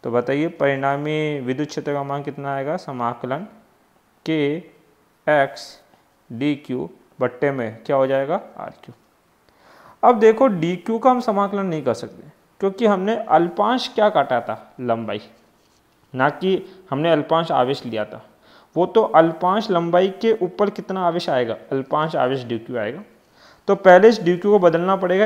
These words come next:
एल के टर्म में। कैसे बदलेंगे वो समझेंगे आपके पास। देखो आपने बोला कि डीएल आवेश पे या डीएल लंबाई पे कितना आवेश है, डीक्यू, इकाई लंबाई पे कितना होगा,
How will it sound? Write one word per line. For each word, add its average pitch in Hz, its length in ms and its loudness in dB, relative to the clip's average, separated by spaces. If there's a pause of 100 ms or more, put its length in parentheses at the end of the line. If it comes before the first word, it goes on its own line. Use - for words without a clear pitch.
एल 131 180 2
के 127 140 -6
टर्म 107 180 -10
में। 98 180 -18 (340)
कैसे 156 260 0
बदलेंगे 180 460 -2 (140)
वो 120 120 -8
समझेंगे 101 360 -16
आपके - 240 -20
पास। - 200 -20 (580)
देखो 226 340 2 (600)
आपने 196 420 4
बोला 160 440 4
कि 208 480 -6 (260)
डीएल 175 720 2
आवेश 135 500 4
पे 180 200 -2 (720)
या 196 180 6
डीएल 165 440 2
लंबाई 139 360 0
पे 175 140 -6
कितना 156 340 -10
आवेश 117 260 -6
है, - 60 -14 (180)
डीक्यू, 117 360 -14 (640)
इकाई 151 420 2
लंबाई 147 400 0
पे 151 140 -6
कितना 147 320 -10
होगा, 139 320 -8